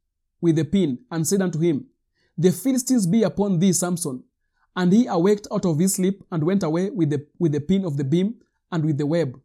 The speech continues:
Verse fifteen. And she said unto him, "Has, how canst thou say, 'I love thee,' when thine heart is not with me?"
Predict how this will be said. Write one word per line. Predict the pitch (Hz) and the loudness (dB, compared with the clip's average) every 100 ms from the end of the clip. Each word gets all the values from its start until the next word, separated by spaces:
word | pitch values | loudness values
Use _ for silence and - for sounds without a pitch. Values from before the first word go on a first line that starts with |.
| _ | _
Verse | - 147 | -8 -8
fifteen. | 151 139 180 233 - _ _ _ - | -6 -2 -2 -2 -8 _ _ _ -10
And | 170 160 | -6 -2
she | 175 | 0
said | 233 214 | 0 -2
unto | 196 | 0
him, | 180 190 143 - _ _ _ _ | 0 0 -2 -12 _ _ _ _
"Has, | - 185 160 156 - _ _ _ _ _ - | -4 -2 -2 -6 -12 _ _ _ _ _ -10
how | 254 269 220 - _ _ | -4 -4 -4 -8 _ _
canst | 185 170 165 | -2 -2 0
thou | 190 220 | -2 0
say, | 196 - 190 - _ _ _ _ _ | -2 -2 -2 -4 _ _ _ _ _
'I | 180 | -4
love | 170 208 185 | -2 -2 -2
thee,' | 165 180 - _ _ _ _ | 0 -2 -4 _ _ _ _
when | 180 190 | 2 4
thine | 185 185 | 4 2
heart | 165 214 220 | 0 -2 -4
is | - 185 | -2 0
not | 165 196 | 2 0
with | 190 143 | 0 -2
me?" | 165 190 156 | -2 -2 -6